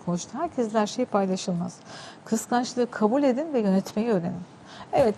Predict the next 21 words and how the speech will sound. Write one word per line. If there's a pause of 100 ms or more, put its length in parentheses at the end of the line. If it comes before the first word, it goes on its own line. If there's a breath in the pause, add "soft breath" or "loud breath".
benim
şu
noktalarda
hassasiyetim
var.
Gerçekten
burada
kendime
söz
geçiremiyorum
ama
ben
bunu
böyle
yönetiyorum."
deyin. (420 loud breath)
Kendinizi
olduğunuz
gibi
kabul
edin.